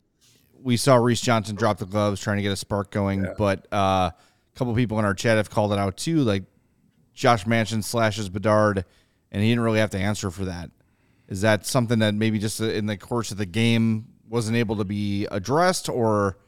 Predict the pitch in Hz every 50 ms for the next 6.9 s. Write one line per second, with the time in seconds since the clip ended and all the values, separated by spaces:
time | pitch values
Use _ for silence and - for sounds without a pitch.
0 | _ _ _ _ - 101 - - 117 110 110 104 101 98 113 123 123 117 110 104
1 | - 127 107 104 95 - - - - 202 - 220 233 - 156 160 131 151 147 123
2 | 113 - 147 131 120 123 107 110 120 135 139 156 160 165 160 - _ - _ _
3 | _ _ - - 110 98 123 139 123 117 98 123 123 113 117 113 110 107 107 107
4 | 104 107 107 101 - - 90 - 120 110 110 107 98 98 101 98 101 101 107 101
5 | 101 101 98 95 92 92 - - 107 101 98 92 - - - 98 90 92 98 98
6 | 98 87 - 95 92 87 85 - 92 87 92 92 92 92 92 90 90